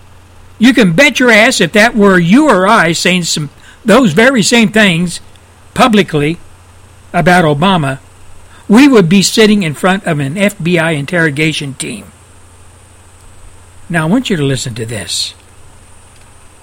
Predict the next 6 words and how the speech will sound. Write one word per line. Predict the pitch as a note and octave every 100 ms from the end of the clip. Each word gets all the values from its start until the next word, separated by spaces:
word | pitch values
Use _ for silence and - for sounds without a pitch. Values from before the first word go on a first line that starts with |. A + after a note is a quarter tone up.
| - - - - -
Transgender, | F3 F#3+ E3+ C#3+ F3 F3+ G#3 G#3
homosexual, | E3+ F#3 E3 - F#3 F3 G3 G3+
limp-wristed, | D#3 F3 A#3 G#3 G3+ G3+ A#3+ A3 A3+ - - - - -
light-in-the-loafers | D#3 D#3+ A#3+ D4 D4+ D4 B3+ C4 C4 A#3
American | E3 F3 G#3+ A3+ A3
leftists | G3 E3 - - -